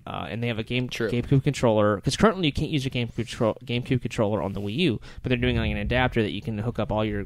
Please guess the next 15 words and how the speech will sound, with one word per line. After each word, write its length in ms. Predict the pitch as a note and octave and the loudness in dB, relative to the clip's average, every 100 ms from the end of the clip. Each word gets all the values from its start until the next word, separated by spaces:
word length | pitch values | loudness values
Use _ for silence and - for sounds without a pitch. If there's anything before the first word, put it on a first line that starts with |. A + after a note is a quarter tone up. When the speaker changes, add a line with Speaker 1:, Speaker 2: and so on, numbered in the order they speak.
| - | -6
Speaker 1:
GameCube 340 | G#2+ A2 - - | -6 -4 -6 -8
controllers 420 | G#2+ G#2+ G2+ - | -4 -4 -4 -4
to, 160 | - A#1+ | -4 -4
which 180 | - | -6
is 80 | - | -4
really 140 | A2+ G2 | 0 4
Speaker 2:
Very 220 | A#2+ A#2 | 4 4
Speaker 1:
cool. 80 | G#2 | 4
Speaker 2:
wise. 400 | G2+ G2+ G#2 - - - - | 0 -4 -8 -12 -18 -20 -6
That's 160 | A#2+ B2+ | 2 4
how 80 | C3+ | 6
Speaker 1:
Um, 60 | |
Speaker 2:
most 180 | A#2+ B2 | 6 6
people 220 | A#2+ A#2 | 4 2
play, 260 | G#2 A2 G2+ | 0 0 -2